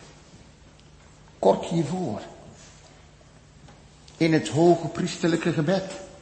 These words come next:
Vader, ik wil dat waar ik ben, ook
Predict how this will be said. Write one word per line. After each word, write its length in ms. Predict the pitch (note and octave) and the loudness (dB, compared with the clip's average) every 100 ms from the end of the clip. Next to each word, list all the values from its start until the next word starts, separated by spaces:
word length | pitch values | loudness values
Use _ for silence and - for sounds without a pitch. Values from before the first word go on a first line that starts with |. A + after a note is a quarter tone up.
| - - - - - - - - | -20 -20 -20 -20 -20 -20 -20 -20
Vader, 680 | - - D3 E3+ F3 A#2 - - - - - - - - - - - - - | -20 -6 -2 -2 -4 -8 -12 -16 -20 -20 -20 -20 -20 -20 -20 -20 -20 -20 -8
ik 180 | - B2 | -4 -2
wil 280 | A#2+ E3 D3 - - - - - - - - - - - - - - - - | 0 -2 -2 -6 -14 -20 -20 -20 -20 -20 -20 -20 -20 -20 -20 -20 -20 -20 -2
dat 180 | B2+ A#2 | -2 4
waar 180 | C3+ | 6
ik 180 | E3 G3+ | 6 6
ben, 360 | E3+ - A2 - - - - - - - - - - - - - - - - - - - - - - - - | 8 8 6 -2 -10 -16 -18 -18 -20 -20 -20 -20 -20 -20 -20 -20 -20 -20 -20 -20 -20 -20 -20 -20 -20 2 12
ook 500 | C#4 E4 E4 - | 12 12 12 10